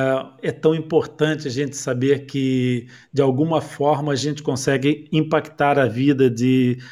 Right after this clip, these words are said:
famílias que precisam dessa informação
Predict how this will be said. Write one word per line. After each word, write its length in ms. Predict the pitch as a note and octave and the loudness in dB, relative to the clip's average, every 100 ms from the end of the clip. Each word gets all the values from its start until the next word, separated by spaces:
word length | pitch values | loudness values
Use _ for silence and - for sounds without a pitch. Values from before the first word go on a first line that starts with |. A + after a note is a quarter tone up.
| - | -20
famílias 800 | - C#3 B2 C#3 D#3 C#3+ C3+ - | -4 0 2 4 6 6 4 0
que 380 | - - D3 D3+ | -8 -6 -2 -2
precisam 840 | D3+ - D#3 - - F#3 D#3+ C3+ | -4 -8 -8 -6 0 2 2 0
dessa 320 | B2+ C3 B2 B2+ | 0 0 0 -4
informação 760 | A#2+ C3 A#2+ A2 - D3 D#3+ | -2 0 0 -2 0 0 0